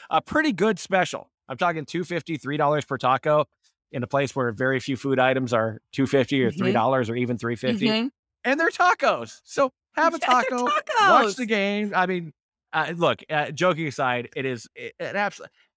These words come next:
Speaker 1: I am admittedly someone who is not a huge fan of baseball, but I'm a massive fan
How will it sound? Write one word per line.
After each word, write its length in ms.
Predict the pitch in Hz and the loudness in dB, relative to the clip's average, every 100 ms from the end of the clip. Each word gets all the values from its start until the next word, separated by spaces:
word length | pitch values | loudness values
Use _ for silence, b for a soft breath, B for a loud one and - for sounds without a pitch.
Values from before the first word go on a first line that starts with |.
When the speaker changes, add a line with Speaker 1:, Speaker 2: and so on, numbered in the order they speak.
| - | -2
Speaker 1:
I 320 | 190 226 160 _ _ _ | 0 0 -4 _ _ _
am 240 | 160 147 139 | -4 -2 -4
admittedly 480 | 139 139 135 120 123 | -4 -4 -4 -4 -6
someone 360 | - 123 120 113 | -4 -4 -2 -4
who 160 | 113 101 | -6 -6
is 200 | 117 98 | -8 -6
not 240 | 117 123 - | -2 -2 -2
a 60 | |
huge 300 | 101 117 113 | -6 -6 -6
fan 220 | - 113 104 | -6 -6 -6
of 60 | |
baseball, 400 | 104 101 - 107 98 | -6 -8 -6 -6 -4
but 120 | 104 | -4
I'm 180 | 107 117 | -4 -4
a 100 | 123 - | -8 -8
massive 480 | 180 220 220 175 123 | -2 0 0 -2 -4
fan 340 | 143 123 120 | -4 -4 -4